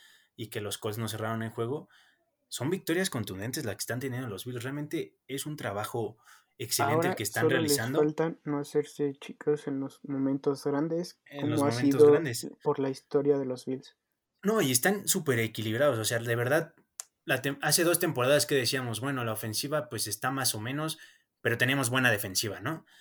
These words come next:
Speaker 1: La temporada pasada que decíamos, bueno, una ofensiva increíble con la llegada de Stephon Diggs,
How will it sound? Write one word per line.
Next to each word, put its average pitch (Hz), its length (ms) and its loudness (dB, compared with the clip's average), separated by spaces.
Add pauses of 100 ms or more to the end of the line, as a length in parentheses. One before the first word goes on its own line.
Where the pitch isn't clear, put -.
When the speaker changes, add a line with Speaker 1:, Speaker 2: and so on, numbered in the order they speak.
(120)
Speaker 1:
La 117 120 -4
temporada 156 320 2
pasada 139 260 0
que 135 80 -2
decíamos, 113 320 -4
bueno, 110 240 -6 (300)
una - 180 2
ofensiva 147 500 4
increíble 120 540 2
con 110 140 -4
la 101 80 -4
llegada 107 240 -4
de 117 80 -2
Stephon 123 400 -6
Diggs, 175 340 0